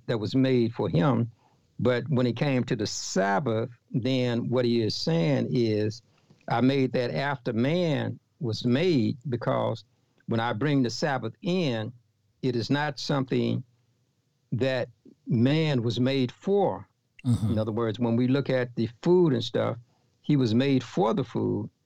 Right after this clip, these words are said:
Speaker 1: but Sabbath was not, uh, was not made for man. And, but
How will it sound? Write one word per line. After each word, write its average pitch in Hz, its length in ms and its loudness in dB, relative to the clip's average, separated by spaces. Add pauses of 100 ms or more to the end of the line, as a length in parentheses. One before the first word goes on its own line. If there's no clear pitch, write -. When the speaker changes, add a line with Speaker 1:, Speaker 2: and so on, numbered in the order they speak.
(380)
Speaker 1:
but 120 200 -2
Sabbath 156 580 -4
was 123 180 -4
not, 123 220 -2 (640)
uh, 113 480 -2 (1040)
was 123 240 -2
not 127 240 0
made 131 460 0 (460)
for 226 260 2
man. 113 440 -4 (1160)
And, 123 280 -2 (760)
but 127 320 -6